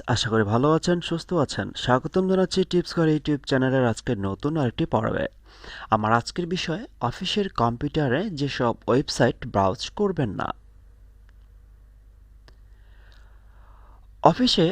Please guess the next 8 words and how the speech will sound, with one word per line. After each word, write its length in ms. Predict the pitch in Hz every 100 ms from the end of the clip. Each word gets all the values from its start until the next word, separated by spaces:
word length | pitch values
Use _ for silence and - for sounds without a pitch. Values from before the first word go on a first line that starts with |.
| - 131
অনলাইনে 480 | 143 165 180 180 143 233 - - - 117
অনেক 200 | 139 147 -
কাজ 160 | 123 120 - -
করতে 320 | 123 - 123 120 202 - 139
অনেক 200 | 143 147 -
ওয়েবসাইট 460 | 131 139 - 233 233 -
খুলতে 240 | 226 220 151
হয় 200 | 107 -